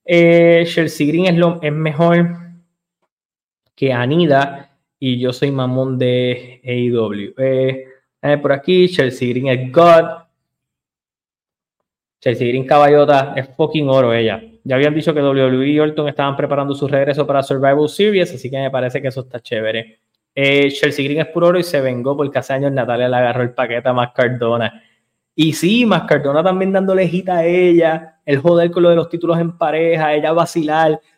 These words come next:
Me gusta la dinámica de ellas en redes, de ella en redes. Piper Niven ha caído como, como un tremendo rol aquí, como una buena adición a Chelsea Green. Le deja correr las loqueras a ella. Con Sonya Deville era un poquito más serio. Piper Niven ha jugado un poco más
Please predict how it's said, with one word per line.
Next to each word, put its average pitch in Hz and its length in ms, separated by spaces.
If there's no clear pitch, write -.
Me 165 140
gusta 175 240
la 240 100
dinámica 196 400
de 196 120
ellas 202 180
en 196 180
redes, 156 560
de 135 180
ella 143 140
en 151 80
redes. 135 460
Piper 151 360
Niven 147 300
ha 170 80
caído 175 300
como, 156 400
como 143 200
un 143 120
tremendo 170 400
rol 156 240
aquí, 156 180
como 147 180
una 143 120
buena 156 240
adición 151 420
a 147 60
Chelsea 139 420
Green. 143 460
Le 139 200
deja 131 260
correr 147 260
las 151 160
loqueras 147 400
a 156 140
ella. 135 220
Con 131 140
Sonya 131 320
Deville 127 280
era 147 80
un 156 60
poquito 170 340
más 160 200
serio. 143 320
Piper 135 320
Niven 139 280
ha 147 80
jugado 147 300
un 143 100
poco 143 260
más 147 200